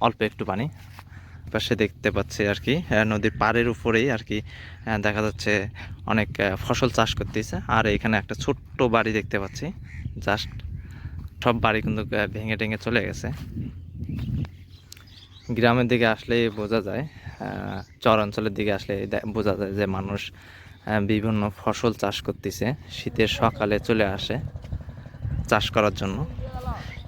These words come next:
এই জায়গাগুলো কিন্তু কা-, বাড়ি ছিল, সব নদী ভাঙার ফলে চলে গেছে। আমরা হাঁটতেছি, আর এখানকার মানুষ কিন্তু সকাল সকাল উঠে জমিতে চলে যায়, আহ, জমি চাষ করার জন্য।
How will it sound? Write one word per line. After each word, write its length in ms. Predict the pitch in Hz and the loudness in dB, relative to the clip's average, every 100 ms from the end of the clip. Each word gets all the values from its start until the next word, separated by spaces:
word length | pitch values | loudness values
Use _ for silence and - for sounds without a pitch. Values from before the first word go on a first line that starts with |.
| - | -4
এই 300 | - 117 113 | 2 6 6
জায়গাগুলো 520 | 123 120 123 123 123 | 6 6 4 2 2
কিন্তু 220 | 120 113 | 0 -2
কা-, 180 | 120 104 | -2 -2
বাড়ি 340 | 101 104 113 | 0 2 2
ছিল, 320 | 110 101 95 139 - - - | -2 -4 -2 -4 -6 -14 -8
সব 300 | - 104 104 - - - - - 110 | -4 -2 -2 -4 -10 -12 -12 -8 -2
নদী 280 | 104 107 | 0 2
ভাঙার 380 | 98 98 110 117 | 2 0 2 2
ফলে 240 | - 110 110 | 2 -2 0
চলে 280 | 127 117 | 4 4
গেছে। 280 | 101 - - - - - - - - - - - - - - - - - | 2 -2 -6 -8 -14 -16 -14 -12 -12 -14 -14 -14 -16 -18 -12 -10 -8 -2
আমরা 260 | 104 101 | 2 4
হাঁটতেছি, 580 | 101 117 - 123 - 123 - - - | 4 2 2 0 2 -2 -4 -10 -6
আর 340 | 101 98 98 95 - - - 110 | 0 2 2 2 -4 -8 -4 -2
এখানকার 460 | 110 127 123 123 | 0 2 2 4
মানুষ 340 | 117 113 117 - | 4 2 0 -2
কিন্তু 180 | 107 101 | -4 -4
সকাল 420 | - - - 120 | -6 -2 2 2
সকাল 340 | 117 110 110 | 2 2 4
উঠে 240 | 107 104 104 | 4 6 4
জমিতে 440 | 101 113 113 107 | 6 4 4 2
চলে 240 | - 113 104 | 2 2 4
যায়, 220 | 120 135 - - - - - | 2 2 -2 -10 -12 -14 -10
আহ, 300 | - 101 98 | -2 2 2
জমি 260 | 98 117 107 | 4 4 4
চাষ 320 | 101 110 - | 4 2 2
করার 220 | 123 110 | 2 2
জন্য। 360 | 90 98 107 135 | 2 -2 -2 -4